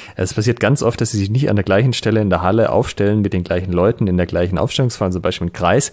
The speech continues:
sondern dass die rumwandern. Die stehen mal links, mal rechts, mal vorne, mal hinten. Das verwirrt die Teilnehmer, weil die müssen sich jedes Mal im Raum orientieren. Das dauert immer ein bisschen länger. Äh, dann stellen die sich auf und, ähm, ja, das kriegst halt alles weg, also diese ganze Steuerung von Gruppen, auch wie deine Sprache ist, dass du zum Beispiel,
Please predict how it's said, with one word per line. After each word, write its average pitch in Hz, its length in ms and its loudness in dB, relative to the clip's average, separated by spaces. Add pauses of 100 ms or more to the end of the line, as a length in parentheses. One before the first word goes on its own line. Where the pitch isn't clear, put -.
(200)
sondern 101 220 -2
dass 90 140 -2
die 95 60 -2
rumwandern. 87 460 2
Die 82 80 -8
stehen 87 220 -4
mal 82 100 -2
links, 151 320 4
mal 90 140 2
rechts, 113 340 -2
mal - 140 -2
vorne, 113 240 0
mal 85 160 -2
hinten. 143 380 2 (260)
Das - 140 -6
verwirrt 117 260 0
die 151 80 2
Teilnehmer, 123 420 4
weil 92 120 4
die 92 220 -2 (200)
müssen 104 200 2
sich 95 140 0
jedes 98 220 2
Mal 85 100 0
im 90 80 0
Raum 131 220 2
orientieren. 127 560 2
Das 92 120 0
dauert 110 280 4
immer 117 140 2
ein 107 100 0
bisschen 110 280 0
länger. 117 400 2 (360)
Äh, 92 160 0
dann 87 180 0
stellen 90 240 0
die 90 80 0
sich 95 200 -6
auf 139 360 4
und, 104 380 -2 (480)
ähm, 87 460 -4 (100)
ja, 87 240 -2
das - 420 -6 (340)
kriegst - 240 0
halt 143 100 2
alles 117 300 2
weg, 113 180 0
also 107 140 -4
diese 104 200 0
ganze 120 280 0
Steuerung 127 500 2
von 98 180 -2
Gruppen, 156 360 0
auch 101 320 0
wie 95 120 0
deine 85 220 0
Sprache 123 440 2
ist, - 340 0
dass 101 120 -4
du - 60 -4
zum 90 180 -4
Beispiel, 92 500 -4